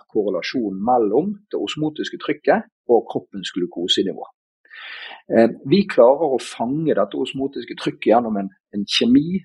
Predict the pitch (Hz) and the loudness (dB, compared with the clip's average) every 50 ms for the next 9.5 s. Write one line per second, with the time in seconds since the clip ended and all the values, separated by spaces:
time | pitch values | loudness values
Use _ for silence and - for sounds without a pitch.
0 | _ - - - - 123 113 110 107 104 101 85 85 - - - - - 123 117 | _ -10 -6 0 4 4 4 4 2 -2 -2 -2 -2 -4 -6 -6 -4 -2 -2 0
1 | 120 127 123 113 123 127 110 101 - - 90 - - 90 92 - 131 135 170 - | 2 2 0 2 2 4 2 2 2 -2 -6 -6 -6 -8 -4 2 2 2 2 2
2 | _ - - 110 - 101 104 117 113 107 104 104 - 120 - 117 107 95 95 - | _ -6 -4 -2 -2 -2 -2 -2 -2 -2 -4 -4 -4 -6 -6 -2 0 0 0 0
3 | - 95 _ - 101 - - 113 - - - 85 95 101 107 101 95 87 90 92 | -2 -10 _ -10 -12 -2 -2 -2 -2 -2 -4 -4 -2 0 -2 -2 0 0 -2 -2
4 | 110 107 - - 92 - - - 87 90 90 98 113 113 95 120 190 _ _ _ | -2 -4 -10 -12 -14 -12 -12 -14 -14 -14 -10 -10 -10 -8 -8 -10 -10 _ _ _
5 | _ - - - - - - - - - - - - - 113 113 110 110 - - | _ -20 -20 -18 -18 -18 -18 -18 -20 -20 -12 0 6 6 6 6 6 2 0 0
6 | 165 - - 147 143 143 143 151 147 139 - - - - 123 120 135 151 156 156 | 0 4 4 4 4 4 0 -2 -2 -4 -4 -6 -2 -2 0 0 0 0 2 2
7 | 139 120 98 113 123 - 147 151 151 147 - 107 107 - 110 - - 147 139 _ | 2 2 2 0 -4 -4 -4 -4 -4 -4 -6 -12 -12 -12 -10 -6 -6 -6 -6 _
8 | - 107 101 98 107 107 110 113 110 110 110 117 110 113 135 147 147 117 104 117 | -4 -2 -2 -2 -2 -4 -4 -6 -6 -4 2 2 2 2 2 0 0 0 2 2
9 | 131 117 104 - - 107 110 127 131 | 2 2 0 -2 -8 -10 -8 -8 -10